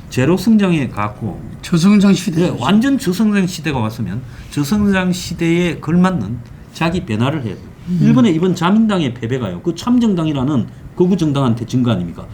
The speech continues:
Speaker 1: 정확하게 외노자 이야기하는 당이에요, 외국인. 그러면 자민당이 왜 그래 됐을까? 자민당이 그야 보면 일본의 또 기득권 정당 아닙니까? 또 자민당 의원들이 다 어떻게 보면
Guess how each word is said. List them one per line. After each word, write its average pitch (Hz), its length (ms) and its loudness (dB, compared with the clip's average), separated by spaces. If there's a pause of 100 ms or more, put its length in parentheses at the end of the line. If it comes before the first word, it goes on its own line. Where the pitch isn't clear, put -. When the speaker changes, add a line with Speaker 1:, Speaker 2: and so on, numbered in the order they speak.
(100)
Speaker 1:
정확하게 226 460 2
외노자 175 360 4
이야기하는 110 560 0
당이에요, 98 440 -8 (440)
외국인. 104 460 -2 (760)
그러면 160 420 2 (160)
자민당이 196 720 2
왜 101 120 -2
그래 151 160 -2
됐을까? 85 420 -12 (380)
자민당이 202 880 -2 (220)
그야 262 320 -4
보면 180 240 -2
일본의 180 380 0
또 147 160 -6
기득권 165 460 -2
정당 143 340 -4
아닙니까? 131 460 -2
또 127 100 -2
자민당 147 480 0
의원들이 131 600 0
다 110 380 0
어떻게 127 280 -6
보면 123 340 -2